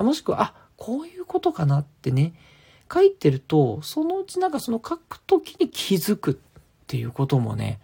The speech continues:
結構あったりするんですよ。うん。これね、ちょっとやってない人には、こう、なかなか伝わらないかもしれないんですけど、ぜひね、ちょっとでいいので、ほんとやってみていただきたい。うん。やってるうちにほんとね、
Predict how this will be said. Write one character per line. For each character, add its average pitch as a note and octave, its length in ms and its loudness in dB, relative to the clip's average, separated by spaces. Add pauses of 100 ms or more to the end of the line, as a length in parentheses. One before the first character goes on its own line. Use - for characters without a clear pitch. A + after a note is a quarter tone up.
(160)
結 A#3 280 4 (120)
構 C3 220 2
あ C3+ 40 6
っ D3 80 0
た - 160 -2
り - 60 -4
す - 160 -8
る C#3 100 4
ん C3 60 2
で G#2+ 80 -6
す - 100 -12
よ。 - 160 -16 (800)
う C#3 40 2
ん。 A#2+ 280 4 (280)
こ F3+ 100 0
れ E3 60 6
ね、 C#3+ 120 6
ち C#3+ 80 -2
ょ - 20 -2
っ - 20 -8
と A#2 100 -2
や C3 120 4
っ E3+ 60 -4
て - 240 -10
な A4 100 2
い F4 60 0
人 - 180 -2
に B2 140 2
は、 A2+ 440 -2 (120)
こ C#3 100 2
う、 - 20 4
な C3+ 120 2
か E3+ 80 2
な F3+ 80 -2
か D#3+ 180 -2 (260)
伝 G#3 140 -4
わ G#3+ 80 -2
ら A3 80 0
な A3 120 0
い F#3 40 -6
か - 100 -6
も A#2 120 -6
し - 100 -8
れ A#2 60 -4
な A#2+ 100 -4
い A#2 60 -6
ん - 40 -8
で - 100 -10
す - 60 -14
け - 120 -6
ど、 - 180 0 (360)
ぜ G4 140 8
ひ C4 140 2
ね、 B2 240 2 (280)
ち - 120 -2
ょ G3 40 2
っ G3 40 -6
と D#3 160 2
で C#3 80 4
い C#3 40 4
い C3+ 40 2
の A#2+ 100 0
で、 A#2 80 -6
ほ E3 180 -6
ん F#3 100 -8
と F#3 100 -4
や E3 140 2
っ D#3 40 -2
て - 260 -2
み C#3+ 100 4
て B2+ 100 -4
い A2 60 -2
た A2+ 120 -6
だ G#2+ 120 -8
き G2+ 100 -16
た - 140 -12
い。 - 100 -14 (560)
う C#3 80 4
ん。 A#2+ 300 4 (320)
や D3+ 140 2
っ C#3+ 80 -2
て - 120 4
る F#3 80 4
う F3 40 2
ち E3+ 120 -2
に E3 80 2
ほ D#3+ 200 -2
ん G#3 80 -6
と F#3+ 140 -4
ね、 D3 300 -2